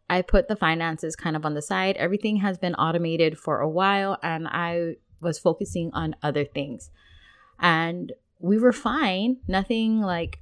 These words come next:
crazy was happening with our finances until you add on the holidays when you know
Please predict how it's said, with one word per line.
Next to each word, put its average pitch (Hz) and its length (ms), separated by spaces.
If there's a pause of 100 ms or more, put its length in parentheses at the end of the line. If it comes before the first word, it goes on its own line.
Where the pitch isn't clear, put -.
crazy 190 440
was 175 140
happening 170 400
with 160 160
our 160 100
finances 214 640
until 220 800
you 190 300
add 180 220
on 170 160
the 165 80
holidays 175 640
when 170 260
you 175 140
know 165 480